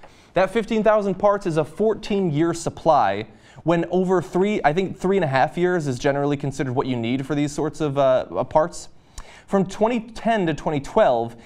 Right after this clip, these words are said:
it bought over seven thousand more of these parts, and at higher prices than they had paid for the ones they already had.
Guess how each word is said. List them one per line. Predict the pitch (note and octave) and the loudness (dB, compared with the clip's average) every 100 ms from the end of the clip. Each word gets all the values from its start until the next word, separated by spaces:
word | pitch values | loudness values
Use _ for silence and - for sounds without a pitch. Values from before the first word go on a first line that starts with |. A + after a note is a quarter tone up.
| - | -6
it | E3 E3+ | -2 0
bought | D#3 F3+ - | 2 2 2
over | E3 D#3+ D#3+ | -2 -2 -2
seven | - G3 E3+ | 0 0 0
thousand | D#3+ E3+ D#3+ D#3 C#3+ | 2 2 2 0 0
more | C#3 E3+ G#3 G3+ | 2 4 4 2
of | B2+ | 0
these | A#2+ A2 | -2 -4
parts, | - A#2+ E2+ - | -4 -4 -4 -4
and | C#3+ | 0
at | D3+ | 0
higher | - F#3 G3 | 2 2 2
prices | F#3+ - G3 F#3 D3+ | 0 -2 -2 0 -2
than | C#3 | -2
they | C#3 | -2
had | C3+ | -2
paid | - C#3 D3 | -2 -4 -4
for | C#3 | -4
the | C#3 | -4
ones | A#2+ A#2+ A#2+ A#2+ | 0 0 -2 -4
they | A#2+ - | -4 -2
already | A2 G#2+ A2 | -2 0 -4
had. | G#2 B2 A2 - | 0 0 0 -6